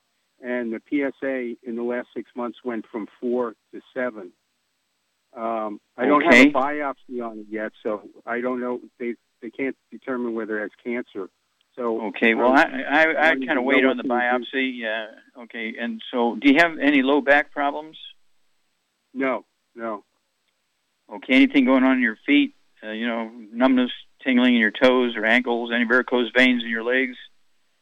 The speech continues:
Speaker 1: No, none of that.
Speaker 2: None of that?
Speaker 1: No.
Speaker 2: Okay.
Speaker 1: So, yeah,
Speaker 2: Now, often,
Speaker 1: it's
Speaker 2: uh, pr-, pr-, probably, probably ninety percent of the time when people are told they have a prostate issue,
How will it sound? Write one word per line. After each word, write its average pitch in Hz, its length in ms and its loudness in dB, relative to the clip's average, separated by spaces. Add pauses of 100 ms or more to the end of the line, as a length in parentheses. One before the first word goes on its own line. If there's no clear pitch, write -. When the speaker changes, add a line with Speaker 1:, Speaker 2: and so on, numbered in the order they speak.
(540)
Speaker 1:
No, 120 220 -6
none 110 180 -8 (140)
of 117 60 -10
that. 98 240 -6 (2250)
Speaker 2:
None 117 240 2
of 92 80 0
that? - 120 -14 (1300)
Speaker 1:
No. 113 340 -6 (840)
Speaker 2:
Okay. 110 300 0
Speaker 1:
So, 120 260 2
yeah, 127 240 2
Speaker 2:
Now, 135 80 2
often, 170 400 6
Speaker 1:
it's 139 120 2
Speaker 2:
uh, - 140 0
pr-, - 80 -4
pr-, 139 220 -10
probably, 190 440 2 (1200)
probably 175 260 2
ninety 180 240 4
percent 160 320 -6
of 143 60 -4
the 127 120 -6
time 147 200 -2
when 113 100 -4
people 135 460 -4
are 117 200 -6
told 131 200 -2
they 123 80 -2
have 123 100 0
a 117 60 -12
prostate 147 480 0
issue, 113 400 -2